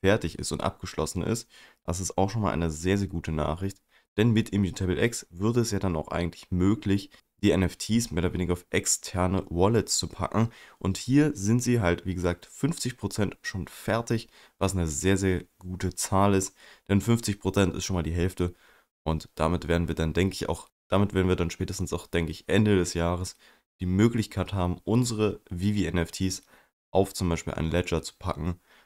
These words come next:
und dann dort zum Beispiel halt sicher aufzubewahren und nicht auf der Vivi App, wo es theoretisch vielleicht möglich wäre, dass irgendwie was gestohlen wird,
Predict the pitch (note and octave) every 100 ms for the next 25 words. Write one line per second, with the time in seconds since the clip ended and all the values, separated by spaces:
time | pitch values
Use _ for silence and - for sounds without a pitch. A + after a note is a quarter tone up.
0 | _ - E2 D#2+ D2+ D#2+ E2+ - _ _
1 | _ - D2+ D2+ - E2 E2 _ - D#2+
2 | - - F2+ A#2 C3 C2 - E2 D#2+ D2+
3 | D2+ E2 - - _ - E2 F2+ F#2+ -
4 | _ _ - E2+ F2 F2 E2+ F2+ E2 D2+
5 | G2+ - _ _ - A2 B2 A#2+ - G#2+
6 | F#2 G#2 B2 A2+ - F2 G2 - G2 A2
7 | G#2 F#2+ F#2+ G2+ G2+ - - _ _ E2
8 | F#2 F2+ - - F2 F#2 F#2+ F2+ F2+ -
9 | F#2+ F2 - _ - - F2 - A#2+ A#2
10 | G#2 F#2+ F#2